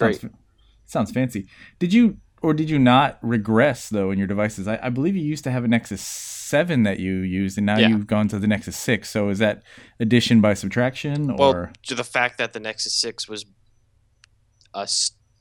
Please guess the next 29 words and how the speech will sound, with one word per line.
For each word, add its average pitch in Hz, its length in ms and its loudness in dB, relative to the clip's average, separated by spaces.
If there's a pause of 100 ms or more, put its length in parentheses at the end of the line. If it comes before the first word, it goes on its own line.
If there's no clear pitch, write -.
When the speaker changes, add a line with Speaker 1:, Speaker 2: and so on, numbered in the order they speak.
(140)
Speaker 1:
just - 240 -4
a 120 140 -8
little 156 220 -2
bit 143 160 0
tinier 165 420 -2
than 185 160 -8
the 185 80 -6
Nexus 185 400 -6
seven, 202 400 -4
and 107 180 -8
the 107 60 -6
Nexus - 320 -2
seven, 117 300 -4
I 104 120 -4
only 107 220 -4
had 110 120 0
Wi-Fi 110 480 0
on 165 180 -4
it. - 140 -10 (520)
Uh, 92 80 -8
there 101 100 -6
was 110 120 -2
absolutely 107 340 -4
no 110 100 -4
reason 107 360 -8
to 107 40 -10
carry 107 280 0
around 98 340 -2
both. 104 400 -4